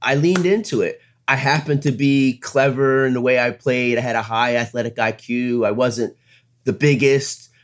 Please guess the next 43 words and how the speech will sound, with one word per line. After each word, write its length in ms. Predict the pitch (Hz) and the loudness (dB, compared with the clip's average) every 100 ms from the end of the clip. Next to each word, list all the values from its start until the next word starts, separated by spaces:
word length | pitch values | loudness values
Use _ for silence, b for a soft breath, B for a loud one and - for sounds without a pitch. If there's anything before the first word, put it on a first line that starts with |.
| _ | _
but 100 | 123 | 0
I 60 | |
was 160 | 123 127 | 2 -2
quick 480 | - - 147 147 - | -4 2 2 2 -2
and, 220 | 131 127 | -4 -2
you 80 | 175 | 0
know, 120 | 156 | 2
all 200 | 165 220 | 2 2
those 240 | 226 196 - | 2 0 2
things 240 | 196 175 | 0 2
that 260 | 143 - - | -2 -4 -4
served 300 | 170 165 147 | 0 0 0
me 140 | 127 | 0
well. 500 | 104 120 165 226 254 _ _ _ _ _ _ _ | 2 2 2 -2 -6 _ _ _ _ _ _ _
But 180 | - 160 | -2 0
it 120 | 160 | 2
didn't 280 | 196 185 123 | 2 2 2
matter 300 | 131 165 170 | 0 2 2
at 140 | 143 | 2
our 100 | 120 | 0
playground 640 | - 143 170 143 123 113 B B | -2 0 0 2 0 -2 B B
if 120 | - | -6
you 60 | 156 | -4
were 80 | 135 | -2
the 100 | 104 | -4
best 380 | - 156 165 - | -4 -2 -2 -6
athlete 540 | 156 160 - 170 139 B | -6 -6 -4 -6 -6 B
or 80 | 131 | -2
you 120 | 135 | 0
were 160 | 143 - | 0 0
average. 640 | 120 131 165 117 87 - b _ - | 0 0 0 -4 -6 -8 b _ -6
Everybody 600 | 185 185 170 175 175 170 | -4 -2 -2 -2 0 2
was 180 | 156 156 | 2 -2
allowed 360 | 147 143 147 | -2 -2 -4
to 60 | 143 | -6
play. 520 | - 160 214 196 151 | -4 -2 0 0 -2
And 140 | 160 151 | 0 2
in 140 | 143 | 2
fact, 340 | - 202 220 - | 0 -4 -4 -4
it 60 | |
was 180 | 151 131 | -2 -2
a 80 | 123 | -2
rule. 640 | 117 233 240 120 87 85 | -2 0 0 0 -2 -6